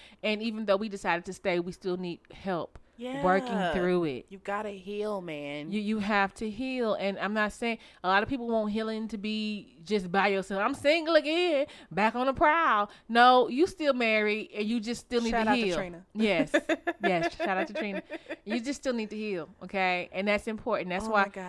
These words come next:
Speaker 1: and that's
Speaker 2: gosh.
Speaker 1: why I said sometimes you gotta date your healing. Sometimes you need to be married and committed to your healing.
Speaker 2: I think that's the moral of the story.
Speaker 1: That's what it is. That's what it is.
Speaker 2: Don't be stepping up in here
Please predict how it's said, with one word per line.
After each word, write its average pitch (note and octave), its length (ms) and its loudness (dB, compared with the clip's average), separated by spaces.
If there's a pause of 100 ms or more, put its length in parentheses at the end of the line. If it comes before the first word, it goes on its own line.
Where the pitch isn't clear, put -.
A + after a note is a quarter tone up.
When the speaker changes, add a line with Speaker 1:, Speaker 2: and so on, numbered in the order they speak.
(100)
Speaker 1:
and E3+ 120 -4
that's G3 160 -2
Speaker 2:
gosh. A3 60 0
Speaker 1:
why G3 100 4
I G3 60 2
said G3+ 280 -4
sometimes F#3+ 320 -6
you F#3 60 -6
gotta F3+ 180 0
date E3 240 -4
your F3 80 -16
healing. E3+ 340 -8 (180)
Sometimes F3 420 -4
you F3 80 -8
need D#3+ 160 -8
to D#3+ 40 -8
be D#3+ 140 -6
married D3+ 480 -4 (220)
and D#3+ 100 -10
committed D3+ 520 -8 (240)
to F3 140 -6
your C#3+ 220 -8 (160)
healing. C#3+ 640 -12 (460)
Speaker 2:
I F#3+ 80 -6
think E4+ 240 -6
that's G#3+ 180 -6
the G3+ 140 -12
moral F3+ 260 -8
of E3 80 -10
the F3+ 80 -18
story. G3+ 400 -16
Speaker 1:
That's C#3+ 220 -12
what E3 100 -6
it D3+ 80 -10
is. D#3+ 280 -10 (1160)
That's C#3 160 -16
what D3+ 80 -12
it D3+ 80 -12
is. D3 80 -12
Speaker 2:
Don't F#3+ 180 -4
be G#3+ 80 -6
stepping G3+ 380 -6
up F#3 160 -6
in F#3 100 -6
here F3+ 460 -6